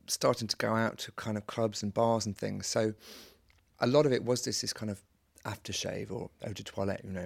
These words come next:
and, um, <laughs> and then the smell of clubs, which again, I mean, one thing, one smell I really love is dry ice. And I remember, yeah, tha-, that, so that's actually really, I see, really associate with coming,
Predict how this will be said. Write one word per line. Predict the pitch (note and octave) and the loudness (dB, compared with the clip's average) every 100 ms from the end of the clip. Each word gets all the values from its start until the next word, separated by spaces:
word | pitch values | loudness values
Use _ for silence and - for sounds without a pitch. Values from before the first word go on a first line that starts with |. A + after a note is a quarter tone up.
| F#2 | -4
and, | F#2 F#2 | -4 -2
um, | F#2 F2+ - _ - - - - | -2 -6 -10 _ -18 -12 -6 0
<laughs> | A#2+ - - - - - | 0 0 -12 -12 -12 0
and | A2+ | 4
then | A#2+ | 8
the | A#2+ | 6
smell | - B2+ G#2+ | 6 2 2
of | - | -2
clubs, | - B2+ G2+ - - | -6 -6 -6 -8 -6
which | G#2+ - - - | -6 -6 -8 -2
again, | G#2+ B2+ A#2+ A2 | 0 4 4 4
I | |
mean, | A#2 B2 | 4 4
one | D3 | 4
thing, | D3+ A2 | 2 -2
one | C3 E3 | 0 0
smell | D#3 | 2
I | C3 | 2
really | A#2 B2 | 4 2
love | A2+ A2 A#2 G2+ F#2+ - | 2 2 2 0 -4 -6
is | A2+ G#2 | -4 -4
dry | - B2 A#2 A2 | -4 0 2 2
ice. | B2 F#2+ - - - - - _ _ - | -2 -6 -10 -8 -6 -8 -12 _ _ 0
And | A2+ | 4
I | |
remember, | A2 C3 C3+ B2 | 6 6 4 10
yeah, | C#3+ | 10
tha-, | B2+ C#3 | 12 10
that, | E3+ - | 8 4
so | - | 6
that's | D3+ - C#3 | 6 6 2
actually | - A#2 A2 | 2 0 0
really, | G#2+ G#2 | 2 0
I | A2 | 0
see, | G#2 A2+ | 0 -2
really | A2 G#2+ | -2 0
associate | G2+ G#2 G2+ F#2+ | 2 0 0 -2
with | G2+ | -4
coming, | - G2+ G2+ - | -2 -2 -2 -6